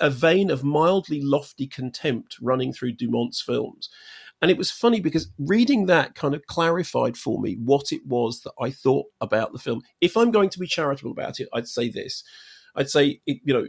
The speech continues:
Joan of Arc has been done to death by cinema, and with good reason, because there, because the trial of Joan of Arc is an e-, extraordinary thing.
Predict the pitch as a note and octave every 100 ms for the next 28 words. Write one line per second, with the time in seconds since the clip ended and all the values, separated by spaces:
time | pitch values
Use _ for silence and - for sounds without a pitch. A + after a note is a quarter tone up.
0 | - C#3 F#3 G#3 D3 C#3+ D#3+ C#3 C3 A#2
1 | C#3 C#3+ C#3 A#2+ A#2 B2 - - A#2+ -
2 | A2+ - - C3+ _ _ C#3+ D3 C#3+ F#3+
3 | - D#3 D3 C3+ B2+ - B2+ A#2+ C3+ C#3
4 | C3 C3+ C3+ C3+ C3+ - - - C#3 -
5 | D3+ C#3 - B2 C#3 - E3 E3 D3+ C3+
6 | B2+ B2 A#2+ A#2+ - C#3 C3 B2 - C3
7 | - - - C3+ D3 C#3+ - D3+ C#3 -
8 | - D#3+ D#3+ D3+ C3+ A#2 A2+ A#2+ - D3
9 | - -